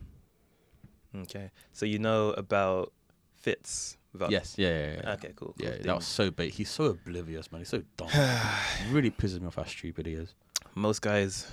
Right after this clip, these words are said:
Speaker 1: uh, most of our species are very oblivious, but
Speaker 2: No, no, no, no, no. There's a be-, there's being oblivious,
Speaker 1: <laughs>
Speaker 2: yeah,
Speaker 1: and
Speaker 2: and
Speaker 1: then
Speaker 2: then
Speaker 1: there's
Speaker 2: there's him.
Speaker 1: Rudis. <laughs> And then there's Rudis.
Speaker 2: This guy just goes beyond the po-, the point. Like, there's literally no point of him to be that stupid.
Speaker 1: But he had bigger things on his mind.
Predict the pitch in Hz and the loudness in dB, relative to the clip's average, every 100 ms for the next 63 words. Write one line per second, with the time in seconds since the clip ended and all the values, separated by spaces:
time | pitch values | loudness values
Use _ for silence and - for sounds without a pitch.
0 | - 90 98 95 92 92 95 90 87 85 | -4 0 0 0 0 -2 -2 -2 0 0
1 | 85 82 80 82 80 78 - - - 87 | 0 -4 -4 -6 -4 -6 -6 -8 -6 -4
2 | 85 _ - - 117 131 113 104 90 82 | -4 _ -14 0 4 6 6 2 0 -2
3 | - 101 92 131 127 117 - 190 190 127 | 0 2 4 4 6 6 8 8 8 6
4 | 110 120 135 92 85 85 - - 131 90 | 6 10 10 8 0 0 -2 2 4 4
5 | 110 - 117 120 117 113 127 117 143 113 | 2 4 8 10 12 12 12 12 12 12
6 | 95 - - - 180 147 135 131 120 110 | 10 4 4 8 12 12 12 12 12 6
7 | 101 92 78 117 110 160 165 - 156 107 | 4 0 0 -4 0 0 0 0 2 4
8 | 90 85 107 101 - - 120 117 104 123 | 0 -6 -8 -8 -10 0 2 2 4 4
9 | 139 117 110 - 110 101 101 147 90 - | 6 4 2 4 4 4 0 -2 -4 -6
10 | 98 95 101 113 139 - 101 101 104 110 | -6 -4 -4 -2 -4 -2 -2 0 0 -2
11 | 87 92 92 85 90 - - 98 92 - | -2 -4 -6 -6 -8 -8 -10 -12 -12 -2
12 | - 139 170 208 - 165 143 - 156 101 | 0 4 8 8 8 6 6 4 0 0
13 | 87 90 90 101 85 76 - | -2 -4 -2 -2 -4 -6 -10